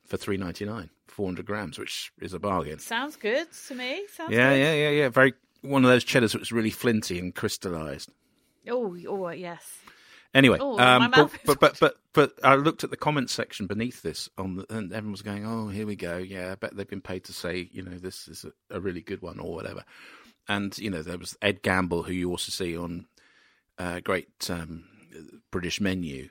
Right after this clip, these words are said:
Speaker 1: He's the podcaster who thinks he's a comedian. Well, perhaps he's a comedian, I don't know.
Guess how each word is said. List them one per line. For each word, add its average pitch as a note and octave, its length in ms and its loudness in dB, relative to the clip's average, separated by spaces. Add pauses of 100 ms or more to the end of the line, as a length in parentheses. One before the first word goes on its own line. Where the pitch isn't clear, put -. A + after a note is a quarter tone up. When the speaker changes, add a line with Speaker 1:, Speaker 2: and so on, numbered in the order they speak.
(120)
Speaker 1:
He's F2+ 280 -10
the E2 120 -10 (260)
podcaster - 560 -6
who E2+ 60 -8
thinks D#2+ 240 -12
he's D#2+ 160 -12
a - 40 -18
comedian. D#2+ 500 -14 (540)
Well, D2+ 80 -16
perhaps F2 180 -16
he's D2+ 160 -10
a C#2+ 60 -16
comedian, C#2 420 -14
I C#2+ 80 -14
don't D2 180 -16
know. C#2+ 140 -14